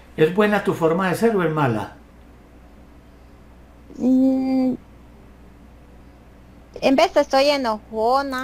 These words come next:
Speaker 1: Ah, no, no, no, eso hay que
Speaker 2: eno-
Speaker 1: quitarlo. Pero un momentico, yo pongo aquí enojona.
Speaker 2: Ajá,
Speaker 1: Corajuda.
Speaker 2: mira, ni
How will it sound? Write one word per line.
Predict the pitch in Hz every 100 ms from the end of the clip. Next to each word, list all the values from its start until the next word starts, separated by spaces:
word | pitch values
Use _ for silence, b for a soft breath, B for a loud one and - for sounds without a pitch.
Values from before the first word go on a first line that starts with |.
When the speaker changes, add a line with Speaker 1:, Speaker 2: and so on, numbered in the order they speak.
| 117
Speaker 1:
Ah, |
no, | 117 113
no, | 110
no, | 107 -
eso | 117
hay | 220
que |
Speaker 2:
eno- | -
Speaker 1:
quitarlo. | - 185 185 120 - B B B B -
Pero | 156
un | 185
momentico, | 165 151 170
yo | 160
pongo | 156 160
aquí | 135 151
enojona. | 131 117 110 127 101 90 - - - - - - - - - - - -
Speaker 2:
Ajá, | 247 240 233 226
Speaker 1:
Corajuda. | 220 143 135 -
Speaker 2:
mira, |
ni | 233